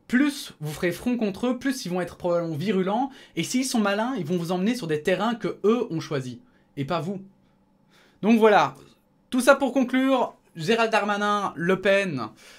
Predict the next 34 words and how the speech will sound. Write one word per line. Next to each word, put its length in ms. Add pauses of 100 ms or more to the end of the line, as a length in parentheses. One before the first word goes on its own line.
(260)
euh, 280
Marine 400
Le 100
Pen. 480 (360)
Donc 120
Gérald 340
et 100
Marine, 560 (120)
c'était 300
pas 140
foufou, 460
hein. 280
Ça 160
n'avait 180
pas 140
l'air 140
foufou. 500 (420)
Euh, 140
l'extrême 340
droite, 400
bah 340
faites 140
gaffe 240
quand 160
même, 260
hein. 240
Ne 60
vous 180
laissez 240
pas 140
berner 520 (600)
par 140
l'extrême 320
droite. 480